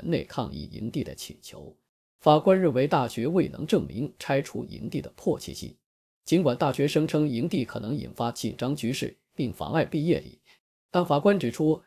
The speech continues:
自营地出现以来并未发生严重事件，且毕业礼已转移到其他地点进行。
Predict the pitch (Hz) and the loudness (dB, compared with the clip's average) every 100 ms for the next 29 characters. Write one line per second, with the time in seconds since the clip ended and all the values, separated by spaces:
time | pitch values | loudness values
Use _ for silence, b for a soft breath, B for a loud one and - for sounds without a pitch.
0 | B - 220 113 123 175 170 - 175 165 | B 2 2 4 0 2 0 2 0 2
1 | 85 78 67 107 240 170 131 - 107 110 | 0 0 -6 -2 2 4 2 0 -4 -4
2 | 107 62 - 160 - 71 - 60 _ _ | -8 -8 -2 -2 -2 -8 -8 -10 _ _
3 | _ - 151 151 233 165 110 143 170 95 | _ 0 2 4 4 4 2 0 0 -2
4 | 67 113 117 - 120 147 170 175 - 58 | -4 -2 -2 -4 -6 0 0 0 -4 -8
5 | - 64 - | -14 -16 -16